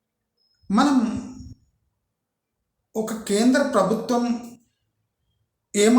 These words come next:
ఆలోచిస్తుంది అని మనము ఈ మూడు నెలల రేషన్ బియ్యం ఒకటే నెలలో ఇవ్వటం దానికి కారణం ఏమి అని ఆలోచిస్తే,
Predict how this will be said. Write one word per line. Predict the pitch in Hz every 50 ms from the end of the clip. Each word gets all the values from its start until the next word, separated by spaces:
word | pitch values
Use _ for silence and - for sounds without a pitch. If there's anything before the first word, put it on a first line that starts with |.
| 240
ఆలోచిస్తుంది | 220 214 196 190 190 180 175 - 175 180 175 160 175 175 175 - - - - - - _ _ _ _ _ _ _ _ _ -
అని | 240 269 247 220
మనము | 208 220 220 220 170 170 - - - 247
ఈ | 247 233 208 196
మూడు | 208 233 262 254 262 233 220 220
నెలల | 220 220 220 220 214 214 202 180 156 147 147 - - - - - - - -
రేషన్ | 156 175 202 196 - 233 220 190 175
బియ్యం | 175 190 226 247 240 - -
ఒకటే | - 202 185 220 247 247 220 214
నెలలో | 202 196 190 180 180 180 185 190 180
ఇవ్వటం | 170 165 160 160 160 160 160 - - - - - - _ _ _ _ _ _ _ _ _ _ _ _ -
దానికి | 202 233 277 - - - - -
కారణం | 175 175 175 185 190 190 175 165 156
ఏమి | 151 147 147 160 - - - - - - _ _ - - -
అని | 190 185 165
ఆలోచిస్తే, | 147 147 147 151 196 - - - -